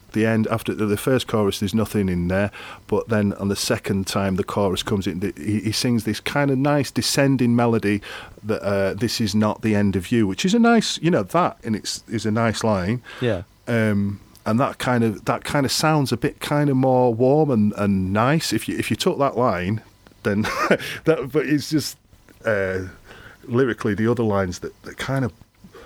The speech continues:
Speaker 1: yeah, just, just tone-wise. But anyway, back with the music, it's like, um,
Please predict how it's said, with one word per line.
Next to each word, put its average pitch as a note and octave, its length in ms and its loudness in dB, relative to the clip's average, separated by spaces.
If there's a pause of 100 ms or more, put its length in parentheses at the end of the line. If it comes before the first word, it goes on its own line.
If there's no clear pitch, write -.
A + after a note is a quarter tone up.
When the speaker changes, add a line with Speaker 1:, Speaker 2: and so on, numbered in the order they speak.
(380)
Speaker 1:
yeah, F#2+ 320 -2 (640)
just, - 220 -6 (160)
just - 220 -6
tone-wise. F#2+ 460 -2
But - 100 -2
anyway, B2 240 0 (800)
back - 200 -6 (280)
with A#2+ 160 -2
the A#2+ 60 -4
music, A#2+ 520 0
it's G2+ 220 -4
like, G2 400 -2
um, F#2 500 -4